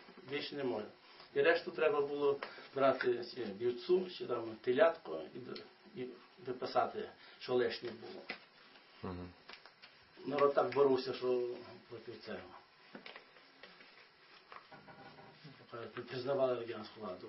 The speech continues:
Speaker 1: Багато зі Львова приїжджало до нас. Е, о, як,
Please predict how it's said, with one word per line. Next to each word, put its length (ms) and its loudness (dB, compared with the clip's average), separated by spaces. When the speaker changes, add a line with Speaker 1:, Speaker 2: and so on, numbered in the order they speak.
Speaker 1:
Багато 340 4
зі 140 -2
Львова 300 2
приїжджало 600 0
до 180 -14
нас. 300 -8
Е, 40 -16
о, 100 -14
як, 160 -12